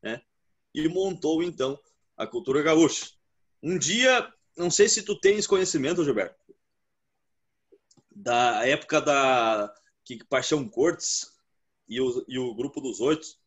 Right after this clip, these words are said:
eles formaram um centro no, no Grêmio Estudantil do Colégio Júlio de Castilhos, ali, na década de quarenta. Então, eles eram filho de, de, de fazendeiros do nosso Rio Grande, né?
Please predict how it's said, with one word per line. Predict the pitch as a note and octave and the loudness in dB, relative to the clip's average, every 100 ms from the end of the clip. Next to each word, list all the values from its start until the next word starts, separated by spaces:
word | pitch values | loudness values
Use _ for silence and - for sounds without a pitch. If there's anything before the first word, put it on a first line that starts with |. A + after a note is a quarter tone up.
| _ _ _ _ - | _ _ _ _ -10
eles | A2 C3 | -4 -2
formaram | - D3+ B2 C3 D3+ E3+ | 0 -2 -2 0 0 0
um | E3+ E3 D3+ | -4 -6 -6
centro | C#3+ - - F#3 A3 F#3+ C3+ | -4 -4 2 2 2 -2 -2
no, | C3+ | -4
no | C3 C3+ | -4 -4
Grêmio | C3+ F3 G3 | 0 0 2
Estudantil | F#3 - D#3+ D#3+ A#2 C#3+ E3 | -4 -2 -2 -2 -2 0 -2
do | C#3+ | 0
Colégio | B2+ C3+ | -2 -2
Júlio | B2 C3 | -4 -8
de | A2+ | -8
Castilhos, | A2 - C3 D#3+ A#2+ | -10 -10 -10 -12 -10
ali, | G#2+ C3+ - _ _ _ | -10 -10 -14 _ _ _
na | A2 A2 | -10 -6
década | A2 A2 A#2 | -4 -4 -6
de | A#2 | -4
quarenta. | B2 A2 D3 - _ _ _ _ _ _ _ _ | -2 0 -2 -4 _ _ _ _ _ _ _ _
Então, | B2+ D3 E3 F#3 | -6 0 2 2
eles | G3+ A3 G#3 | 2 0 2
eram | A3+ A3+ A#3+ | 2 2 -2
filho | - G#3 A#3+ | -4 -4 -4
de, | G3+ F#3 D#3+ | 4 6 6
de, | C#3 D3 B2+ | 4 2 2
de | C3+ | 0
fazendeiros | C#3 C#3 C3+ E3 D4 G3+ | 0 0 2 2 0 -2
do | A#2 | -6
nosso | A#2+ B2+ | -6 -6
Rio | B2+ | -2
Grande, | A#2+ D3+ C#4+ | -2 -4 -6
né? | D#3 | -14